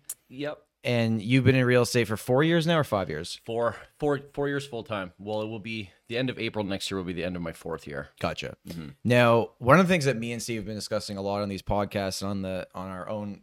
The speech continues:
Speaker 2: channels is, like, every single month, it's like every news headline is doom and gloom. And it's, like, so scary, and all of Canada's dropping in price. And then these Calgary realtors are like,
Speaker 1: <laughs>
Speaker 2: "Guys, things are okay." <laughs> So, like, what the hell? Why is Calgary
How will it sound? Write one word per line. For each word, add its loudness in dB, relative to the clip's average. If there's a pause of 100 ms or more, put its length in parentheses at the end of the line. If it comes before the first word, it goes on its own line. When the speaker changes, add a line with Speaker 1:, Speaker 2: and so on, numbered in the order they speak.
(120)
Speaker 2:
channels -8 (280)
is, -6
like, 0
every 2
single 0
month, 0
it's -6
like -4
every -4
news -6
headline -4
is -12
doom -4
and -2
gloom. -2 (480)
And -4
it's, -8
like, -4
so 2
scary, 0
and -2
all 2
of -4
Canada's -4
dropping -2
in -6
price. -4
And -4
then -2
these -2
Calgary 0
realtors 0
are 2
like, 2
Speaker 1:
<laughs> -
Speaker 2:
"Guys, 10
things 4
are 12
okay." 8 (160)
<laughs> 2 (440)
So, 4
like, 12
what 2
the 10
hell? 8
Why 8
is 10
Calgary 6